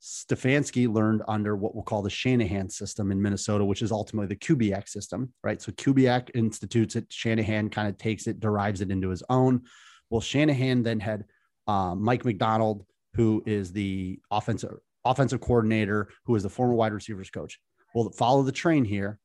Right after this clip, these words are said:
is that Matt LaFleur's brother, Mike LaFleur, is from the Shanahan tree, right? So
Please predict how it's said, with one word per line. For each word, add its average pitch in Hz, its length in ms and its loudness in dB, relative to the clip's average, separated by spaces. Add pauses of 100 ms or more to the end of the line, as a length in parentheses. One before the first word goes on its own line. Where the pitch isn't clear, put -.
(480)
is 107 420 2 (240)
that - 120 -2
Matt 107 280 -2
LaFleur's 139 460 2
brother, 110 520 2 (160)
Mike 117 360 0
LaFleur, 110 560 -2 (1300)
is 131 160 4
from 123 220 2
the 107 60 2
Shanahan 107 500 0
tree, 104 300 -2
right? 101 260 -4
So 110 160 -6